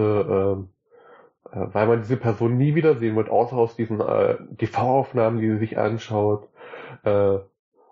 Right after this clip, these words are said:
und Fotos, äh, das ist halt, äh, etwas wahrscheinlich, was, ähm, das Sneak-Publikum dafür zu zynisch war und, äh, zu arrogant und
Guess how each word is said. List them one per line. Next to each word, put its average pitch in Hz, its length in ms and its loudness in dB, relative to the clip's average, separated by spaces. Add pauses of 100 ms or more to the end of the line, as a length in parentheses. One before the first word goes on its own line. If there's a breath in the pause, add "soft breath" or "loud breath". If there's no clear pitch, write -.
(140 soft breath)
und 98 240 -4
Fotos, 113 760 0
äh, 104 260 -2 (540)
das 113 200 -2
ist 127 120 -2
halt, 117 360 -2
äh, - 240 -18 (400)
etwas 131 340 -2
wahrscheinlich, 123 480 0
was, 113 400 -2
ähm, 107 380 -4 (540 loud breath)
das 95 200 -4
Sneak-Publikum 120 800 -2
dafür 117 320 -2
zu 143 140 -2
zynisch 196 440 0
war 127 240 4
und, 101 380 -10
äh, - 480 -8
zu - 100 -2
arrogant 165 540 0
und - 480 -14